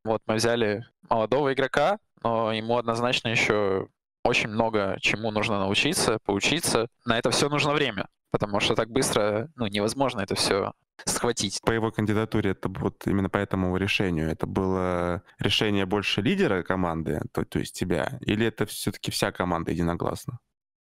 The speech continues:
Speaker 2: То есть не было никаких лагерей там по этому поводу или еще чего-то?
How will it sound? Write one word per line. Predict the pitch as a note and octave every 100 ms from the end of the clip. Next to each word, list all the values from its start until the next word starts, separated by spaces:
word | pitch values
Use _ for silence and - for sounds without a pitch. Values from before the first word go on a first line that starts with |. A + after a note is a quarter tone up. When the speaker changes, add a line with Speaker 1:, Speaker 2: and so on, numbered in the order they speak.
| _
Speaker 2:
То | -
есть | -
не | A#2+
было | C#3 A2
никаких | F#2 F2+ - F2+
лагерей | E2+ E2+ D#2 F#2+ G2
там | - E2+
по | -
этому | D#2+ - D2+
поводу | - E2 D#2 D#2
или | -
еще | - G2
чего-то? | - F2+ E2 -